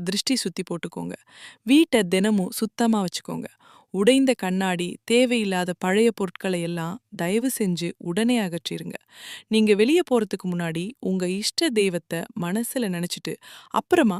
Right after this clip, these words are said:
வெளியில கிளம்புங்க. சரியான நேரத்துல, உறங்குற நேரத்துல உறங்குங்க. காலையில வெறும் வயிற்றுல வெந்நீர் குடிங்க. வாரத்துக்கு ஒரு நாள் நல்லெண்ணெய் தேய்த்து தலைக்கு குளிங்க. கோபத்தை எப்பவும் கட்டுப்பாடோட வச்சுக்குங்க.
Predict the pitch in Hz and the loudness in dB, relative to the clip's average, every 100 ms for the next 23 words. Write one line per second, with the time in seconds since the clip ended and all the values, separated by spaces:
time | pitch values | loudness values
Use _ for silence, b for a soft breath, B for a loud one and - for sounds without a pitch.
0 | - 185 190 202 175 170 160 165 - _ | -4 -2 0 0 -2 -6 -8 -12 -16 _
1 | B B B - 180 196 214 254 262 196 | B B B -2 0 2 2 2 2 0
2 | 175 165 165 - _ - 196 285 311 269 | -2 -4 -8 -8 _ -4 0 0 0 0
3 | 190 175 170 175 170 - 180 170 165 165 | 0 -2 -6 -10 -10 -8 -8 -6 -8 -12
4 | - _ B B B - 247 302 320 254 | -14 _ B B B 0 4 4 4 4
5 | 185 190 - 202 247 311 277 202 214 - | 2 0 2 4 6 4 2 0 0 -2
6 | 175 165 - 185 196 247 254 - - - | -2 -4 -4 0 2 4 2 -2 -10 -10
7 | - B B B B 202 285 349 - 294 | -14 B B B B 2 4 2 0 -2
8 | 208 190 175 170 165 175 - - 185 226 | 0 -2 -2 -4 -4 -6 -8 -4 0 2
9 | 311 285 214 175 165 - 165 - - 180 | 2 2 0 -2 -6 -6 -8 -8 -6 -4
10 | 202 202 - 170 165 - _ B B B | -4 -6 -8 -8 -8 -12 _ B B B
11 | B - 302 349 339 - 190 202 208 190 | B 2 4 6 2 2 0 0 -2 -6
12 | - 269 202 175 196 - 196 - - 269 | 0 0 0 -2 -4 -6 -4 -4 0 0
13 | 254 254 247 196 - 165 170 | 2 2 2 -2 -6 -8 -10